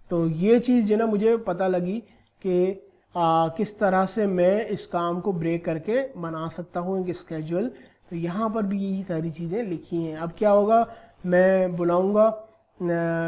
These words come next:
roof footing design की team को, जो engineers होंगे, "भाई, आपने footing सब सारी design करके ड्राइंग बना दी?" तो वो कहेगा, "हाँ, बना दी।" तो मैं कह लूँगा, "हाँ यार, आपको पन्द्रह दिन के अंदर बनानी थी, आपने कितने दिन में बनाई है?"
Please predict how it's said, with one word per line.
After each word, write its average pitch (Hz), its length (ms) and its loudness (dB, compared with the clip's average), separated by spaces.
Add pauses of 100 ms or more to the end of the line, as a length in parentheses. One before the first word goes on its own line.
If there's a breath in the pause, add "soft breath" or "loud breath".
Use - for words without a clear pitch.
roof 196 240 -2
footing 214 320 2
design 196 380 4
की 208 120 0
team 208 320 0
को, 214 140 2
जो 208 100 0
engineers 196 520 0
होंगे, 202 240 0
"भाई, 208 220 0
आपने 208 260 0
footing 214 640 -2
सब 185 240 0
सारी 185 280 0
design 190 360 2
करके 196 220 0
ड्राइंग 185 380 0
बना 302 220 4
दी?" 196 200 0 (460 loud breath)
तो 190 100 0
वो 180 260 2
कहेगा, 190 220 2
"हाँ, 175 180 2
बना 170 200 0
दी।" 190 140 -4
तो 202 60 0
मैं 202 160 0
कह 190 100 2
लूँगा, 196 240 2
"हाँ 196 140 2
यार, 233 160 4
आपको 220 420 4
पन्द्रह 208 400 2
दिन 220 160 2
के 214 60 2
अंदर 220 220 2
बनानी 190 380 2
थी, 294 260 2 (220 loud breath)
आपने 196 260 4
कितने 233 280 2
दिन 247 140 4
में 240 180 6
बनाई 165 340 2
है?" 151 120 -2